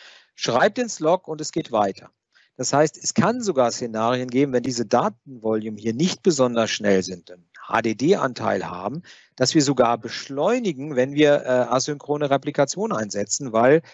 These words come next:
hier ist Flash, hier ist eventuell ein Hybrid-Volume oder sogar, äh, H D Ds. Im Azure Stack H C I-Fall müssen das immer, sind das mindestens Hybrid-Volumes, also H D Ds mit Cache davor,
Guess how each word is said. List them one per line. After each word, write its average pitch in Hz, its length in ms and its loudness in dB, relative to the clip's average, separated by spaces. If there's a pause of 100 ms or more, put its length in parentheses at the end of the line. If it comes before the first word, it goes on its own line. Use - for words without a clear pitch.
(100)
hier 143 260 0
ist 165 160 -2
Flash, 170 460 -6 (260)
hier 131 140 0
ist 143 120 -4
eventuell 139 460 2
ein 135 100 -8
Hybrid-Volume 123 720 2
oder 131 300 2
sogar, 123 440 2 (360)
äh, 113 60 -20
H 117 360 0
D 117 100 -2
Ds. 95 280 -12 (300)
Im 143 320 0
Azure 160 240 0
Stack 165 200 0
H 135 140 0
C - 240 -2
I-Fall 160 1120 2
müssen 143 320 -10
das 131 180 0
immer, 123 360 -6 (460)
sind 147 200 -6
das 131 280 0 (160)
mindestens 156 600 0
Hybrid-Volumes, 180 1300 0
also 143 460 2 (220)
H 123 220 0
D 156 160 0
Ds 151 320 0
mit 123 220 -8
Cache 185 560 -2
davor, 180 540 0